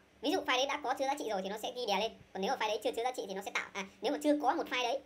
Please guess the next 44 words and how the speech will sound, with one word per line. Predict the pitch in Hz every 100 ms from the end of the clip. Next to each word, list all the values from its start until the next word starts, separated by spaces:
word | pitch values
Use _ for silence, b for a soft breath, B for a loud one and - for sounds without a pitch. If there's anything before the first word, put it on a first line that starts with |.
| -
thì | -
nó | -
sẽ | 285
tạo | 165
ra | 226
file | 240
mới. | 220 - - - - - -
Nhớ | 254
nhá. | 330 196 - - -
Thế | 311
nên | 302
có | 294
nghĩa | 320
là |
mọi | 480 226
người | 214
không | 262
phải | 233 -
tạo | - 202
một | 190
file | 240
trước | 349 269
mà |
mọi | 190
người | 185
chỉ | 185
cần | 185 175
dùng | 285 196
cơ | 247
chế | 226
write | 247 254 247
thôi, | 220
hoặc | 190 185
là | 190
cơ | 240
chế | 233
A, | 240 247 190 - - -
mode | 285 294
A | 240 233
hoặc | 190
là |
mode | 190 262
V | 247
kép | 311